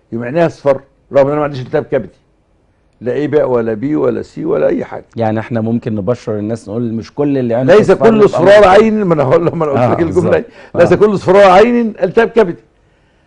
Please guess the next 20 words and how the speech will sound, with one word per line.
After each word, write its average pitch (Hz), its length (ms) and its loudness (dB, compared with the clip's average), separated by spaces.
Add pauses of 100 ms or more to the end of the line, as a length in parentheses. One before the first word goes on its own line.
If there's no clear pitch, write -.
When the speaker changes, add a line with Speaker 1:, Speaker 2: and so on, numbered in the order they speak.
(160)
Speaker 1:
لان 139 200 -2
دي، 143 120 -4
دي 165 140 -4
يسمى 185 560 -2
حتى 165 340 -2
اوقات 175 180 2
يقول 185 120 -2
لك 185 80 0
بري 151 440 -2
هيباتيك، 156 480 -4
بري 147 240 -2
يعني 175 260 0
ما 170 180 0
قبل، 135 320 -2 (760)
الصفرة 165 640 0
اللي 180 200 4
هي 196 40 4
ما 185 120 2
قبل 170 280 0
الكبد. 117 320 -4